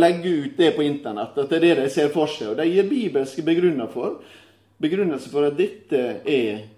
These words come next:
Eretz Israel, dette er Israels land, det stor Israels grense, som en gang skal oppfylles, og det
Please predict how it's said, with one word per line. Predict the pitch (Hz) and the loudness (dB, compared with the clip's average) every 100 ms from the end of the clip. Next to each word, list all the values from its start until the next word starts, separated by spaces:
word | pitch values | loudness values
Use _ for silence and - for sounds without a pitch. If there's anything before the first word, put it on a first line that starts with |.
| _ _ _ _ _ | _ _ _ _ _
Eretz | - 135 127 117 - - 123 | -6 -2 -2 -4 -8 -10 -8
Israel, | 117 - - 98 98 | -8 -10 -12 -10 -10
dette | 127 - 120 | -10 -4 -4
er | 120 117 107 107 - | -2 -6 -8 -14 -10
Israels | 131 123 - 110 110 - | -8 -8 -8 -10 -10 -10
land, | 117 113 98 101 | -8 -8 -8 -12
det | 104 | -14
stor | - 131 135 135 - - | -10 -10 -6 -10 -10 -14
Israels | 127 123 - 110 104 - 123 | -8 -8 -8 -10 -12 -12 -10
grense, | 110 127 127 - 104 | -6 -6 -8 -10 -10
som | - 135 123 | -4 -4 -2
en | 139 135 120 | -2 -2 -2
gang | 123 117 113 110 _ _ _ _ _ - | -4 -4 -6 -12 _ _ _ _ _ -10
skal | 127 131 | -2 0
oppfylles, | 156 - - 110 101 104 | 0 -4 -6 -6 -6 -8
og | 123 127 | -8 0
det | 139 | 0